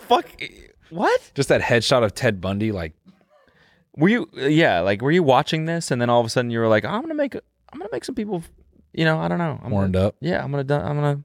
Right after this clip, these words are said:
Speaker 1: pour it out."
Speaker 2: Yeah. Um, yeah, I don't, I don't know. Th-, even the way they, like, portray his going to be murders, they're so, like, they're horned up, like,
Speaker 1: Yeah.
Speaker 2: crazy.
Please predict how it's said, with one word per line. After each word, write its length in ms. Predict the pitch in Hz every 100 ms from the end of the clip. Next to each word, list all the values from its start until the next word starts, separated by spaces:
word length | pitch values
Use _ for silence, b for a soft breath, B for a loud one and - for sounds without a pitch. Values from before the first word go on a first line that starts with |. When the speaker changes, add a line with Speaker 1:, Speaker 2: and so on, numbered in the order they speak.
| _
Speaker 1:
pour 200 | - 160
it 60 | 156
out." 200 | 165 85 b b b b b b b _
Speaker 2:
Yeah. 320 | - 104 92 - b b b _ _ _ -
Um, 580 | 101 98 92 87 85 80 _ _ _ _ _ _ _ _ _ _ _
yeah, 220 | 110 110 98
I 20 |
don't, 140 | 98
I 100 | 101
don't 120 | 101
know. 280 | 104 104 80 - _ - 107
Th-, 180 | - 82
even 260 | 156 196
the 80 | 190
way 220 | 123 139
they, 120 | 131
like, 260 | 117 101 -
portray 680 | - 110 98 - 101 104 101
his 340 | 101 92 87 87 87 _ _ 104
going 360 | 95 95 101 101
to 120 | 110
be 160 | 101 104
murders, 600 | 104 107 110 123 127 - - _ _ -
they're 160 | 117 107
so, 480 | - - - 117
like, 460 | 104 90 87 - - _ _ _ _ _
they're 140 | - 110
horned 400 | - 139 147 113
up, 280 | 143 - -
like, 160 | 101 92
Speaker 1:
Yeah. 140 | 143
Speaker 2:
crazy. 420 | 127 131 87 87